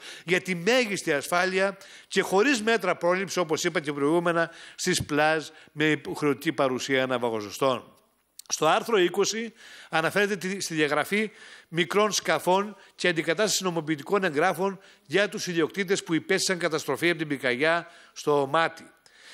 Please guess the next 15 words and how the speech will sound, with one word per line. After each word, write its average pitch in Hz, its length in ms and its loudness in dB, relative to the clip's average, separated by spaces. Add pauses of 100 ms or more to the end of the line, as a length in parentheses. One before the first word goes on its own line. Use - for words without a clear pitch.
Σημειώνουμε 196 520 2
ότι 202 100 0
τα 165 140 2
μέτρα 180 340 0
που 165 100 0
έχουν 175 200 2
εξαγγελθεί 151 760 0 (240)
μέχρι 160 420 0
τώρα 139 460 2 (380)
συνολικά 151 560 0
για 190 160 2
τους 190 140 -6
πυρόπληκτους 185 520 0
στο 156 140 -2
Μάτι 143 420 0